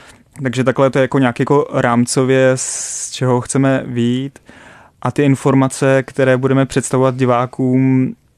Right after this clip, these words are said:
zase chceme jako v nějaké jako komplexitě. Budeme se vlastně jako obecně jako vztahovat vlastně té psychotronické a parapsychologické scéně. Vlastně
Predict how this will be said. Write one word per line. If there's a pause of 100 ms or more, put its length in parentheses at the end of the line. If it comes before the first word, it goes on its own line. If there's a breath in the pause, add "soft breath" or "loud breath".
zase
chceme
jako
v
nějaké
jako
komplexitě. (540 loud breath)
Budeme
se
vlastně
jako (320)
obecně
jako
vztahovat
vlastně
té
psychotronické
a
parapsychologické
scéně. (640 loud breath)
Vlastně